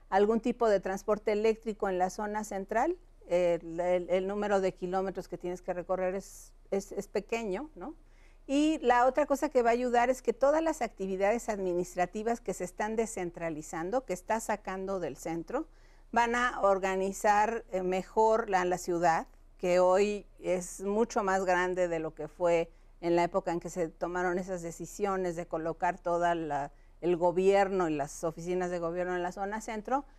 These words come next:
Entonces, descongestionar y sacar, eh, actividades de ahí va a permitir que haya menos demandas de viaje y que reorganices el, los viajes hacia otras zonas de la zona metropolitana de Cuernavaca.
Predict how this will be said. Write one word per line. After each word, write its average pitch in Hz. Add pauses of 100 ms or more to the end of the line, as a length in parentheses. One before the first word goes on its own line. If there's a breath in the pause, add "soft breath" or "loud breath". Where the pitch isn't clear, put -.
(280 soft breath)
Entonces, 294
descongestionar 262
y 359
sacar, 233 (100)
eh, 180
actividades 202
de 214
ahí 254
va 285
a 240
permitir 208
que 196 (300 soft breath)
haya 196
menos 214
demandas 180
de 208
viaje 254 (100)
y 196
que 196
reorganices 214 (120)
el, 190
los 175
viajes 214
hacia 180
otras 190
zonas 185
de 156
la 147
zona 170
metropolitana 156
de 151
Cuernavaca. 131